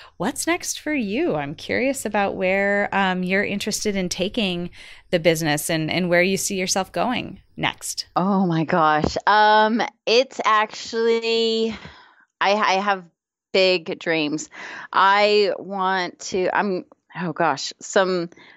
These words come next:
Speaker 2: public speaking. I wanna get in front of people and help people in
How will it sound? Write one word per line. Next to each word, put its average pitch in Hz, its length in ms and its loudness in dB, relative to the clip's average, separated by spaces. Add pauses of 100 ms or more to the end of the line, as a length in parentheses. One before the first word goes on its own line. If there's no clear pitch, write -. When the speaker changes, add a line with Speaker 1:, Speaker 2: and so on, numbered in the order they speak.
(140)
Speaker 2:
public 214 260 4
speaking. 208 460 -2
I 190 80 2
wanna 180 160 -2
get 175 160 0
in 180 120 -2
front 180 200 0
of 175 100 -2
people 208 640 0
and 170 160 4
help 185 320 0
people 180 360 2
in 151 240 0